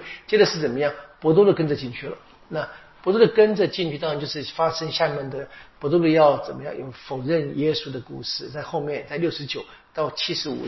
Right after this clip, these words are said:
节，这边先预做准备。如果伯多禄不跟着的话，下面就不能发生嘛。我们这边有点奇怪，我们在前面说的是什么？门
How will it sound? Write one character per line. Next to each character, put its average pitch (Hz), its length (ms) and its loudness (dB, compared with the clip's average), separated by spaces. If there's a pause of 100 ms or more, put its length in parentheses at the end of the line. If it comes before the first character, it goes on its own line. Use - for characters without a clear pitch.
节， 143 140 -6
这 170 60 4
边 165 140 2
先 175 360 0
预 185 160 2
做 165 200 2
准 123 320 -8
备。 151 100 -2
如 190 80 0
果 160 80 4
伯 170 140 -4
多 208 100 2
禄 214 80 0
不 165 120 -6
跟 175 240 -2
着 151 80 -6
的 - 100 -2
话， 117 220 -4 (220)
下 165 140 -2
面 151 120 -2
就 127 60 -8
不 180 100 -6
能 127 120 -4
发 139 180 -6
生 135 220 -10
嘛。 123 140 -14 (340)
我 160 60 -6
们 202 100 2
这 285 80 0
边 285 120 2
有 226 60 8
点 170 140 2
奇 - 240 -6
怪， 180 100 -2
我 160 60 -2
们 147 80 -6
在 175 100 -4
前 - 280 -2
面 202 180 2
说 175 240 -2
的 160 80 2
是 143 140 -8
什 135 80 -8
么？ 131 140 -16 (380)
门 185 420 0